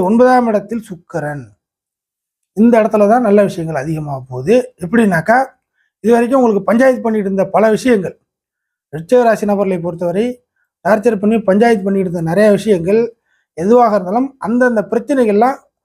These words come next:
அப்படியே தேர்ட்டி பர்சன்டேஜ், ஃபார்ட்டி பர்சன்டேஜ் ஒவ்வொரு விஷயம், ஒரு பத்து, பதினஞ்சு பிரச்சனை என்னை போட்டு படுத்திக்கிட்டு இருக்கு அப்படின்னு நீங்க சொன்னீங்கன்னா அந்த எல்லா பிரச்சனையுமே கொஞ்சம் கொஞ்சமா அப்படியே குறைய ஆரம்பிக்கிறத பார்க்கலாம். எல்லா பிரச்சனையுமே இந்த மாசத்தை பொறுத்த வரைக்கும் குறையும்.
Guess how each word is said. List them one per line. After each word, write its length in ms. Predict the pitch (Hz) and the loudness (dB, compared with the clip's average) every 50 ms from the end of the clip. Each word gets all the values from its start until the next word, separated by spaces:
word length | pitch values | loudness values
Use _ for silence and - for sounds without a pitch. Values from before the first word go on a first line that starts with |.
| _ _ _ _ | _ _ _ _
அப்படியே 220 | - 180 208 240 233 | -6 0 2 2 2
தேர்ட்டி 240 | 233 226 202 185 233 | 2 -2 -2 -2 -2
பர்சன்டேஜ், 420 | 208 214 214 196 226 220 226 208 - | 0 2 2 2 0 0 -2 -2 0
ஃபார்ட்டி 220 | 208 208 196 214 196 | 0 0 0 0 -2
பர்சன்டேஜ் 400 | 202 202 202 220 208 202 190 196 | -2 -2 0 0 0 2 0 0
ஒவ்வொரு 280 | 185 196 214 208 202 196 | 2 2 2 2 2 0
விஷயம், 260 | 170 - 214 196 - _ _ _ _ _ - | -2 -4 -8 -10 -10 _ _ _ _ _ -6
ஒரு 100 | 196 190 | -4 0
பத்து, 240 | 190 220 220 214 - 254 | 0 0 0 0 -2 0
பதினஞ்சு 360 | 226 240 240 220 214 202 190 | 2 2 2 0 0 -2 -2
பிரச்சனை 280 | 175 220 226 208 262 294 | -2 -2 -2 0 0 0
என்னை 140 | 262 240 220 | 2 2 0
போட்டு 200 | 185 208 214 220 | 0 -2 -2 -2
படுத்திக்கிட்டு 480 | 196 208 196 196 196 226 214 202 180 190 | 0 0 0 0 0 0 0 0 0 -2
இருக்கு 160 | 185 170 170 | -2 -2 -4
அப்படின்னு 200 | 160 160 202 214 | -4 -4 -4 -4
நீங்க 140 | 208 190 160 - | -4 -4 -6 -8
சொன்னீங்கன்னா 500 | 165 175 185 185 156 135 131 135 151 175 196 208 208 - - _ _ _ _ _ _ _ _ _ _ | -8 -6 -6 -6 -6 -8 -8 -4 -2 0 0 0 0 -2 -6 _ _ _ _ _ _ _ _ _ _
அந்த 100 | - 180 | -8 -2
எல்லா 240 | 185 190 226 247 262 262 233 | 0 2 4 4 4 2 2
பிரச்சனையுமே 480 | 214 247 240 - 254 240 214 196 233 285 277 | -2 -4 -4 -4 -4 -2 -2 0 0 -2 -2
கொஞ்சம் 260 | - 233 240 247 247 | -2 -2 0 0 0
கொஞ்சமா 220 | 226 220 220 247 269 | 0 0 0 0 0
அப்படியே 180 | 247 233 226 226 | 0 0 -2 -2
குறைய 260 | - 214 233 254 247 226 | 0 2 4 4 4 2
ஆரம்பிக்கிறத 420 | 196 180 160 143 - 151 160 160 | 0 -2 -6 -10 -12 -12 -12 -10
பார்க்கலாம். 380 | 151 - 151 139 - - - _ _ _ _ _ _ _ _ _ _ _ - | -8 -8 -10 -10 -12 -18 -20 _ _ _ _ _ _ _ _ _ _ _ -2
எல்லா 180 | - 226 254 262 254 226 | 0 2 4 4 2 0
பிரச்சனையுமே 380 | 240 208 - 240 240 233 240 240 | -2 -4 -2 -2 -2 -2 -4 -6
இந்த 120 | - 190 196 | -6 -6 -2
மாசத்தை 300 | 196 202 196 240 202 208 | -2 -2 -2 -4 -6 -6
பொறுத்த 220 | 190 196 185 175 180 | -6 -6 -6 -6 -6
வரைக்கும் 280 | 175 175 226 285 339 - _ _ _ _ _ _ _ _ _ - | -6 -4 -6 -6 -6 -10 _ _ _ _ _ _ _ _ _ -2
குறையும். 340 | 185 202 208 202 165 - | 2 2 4 2 2 -2